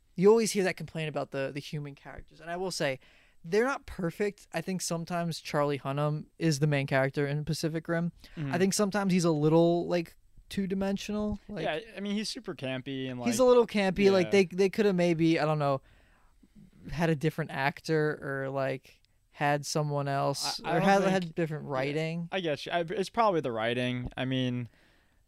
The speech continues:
Speaker 2: even, uh, his partner, um,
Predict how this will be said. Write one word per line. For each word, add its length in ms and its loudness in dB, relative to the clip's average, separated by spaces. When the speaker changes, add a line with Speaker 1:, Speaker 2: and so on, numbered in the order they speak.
Speaker 2:
even, 560 0
uh, 420 4
his 360 -10
partner, 600 -4
um, 540 -10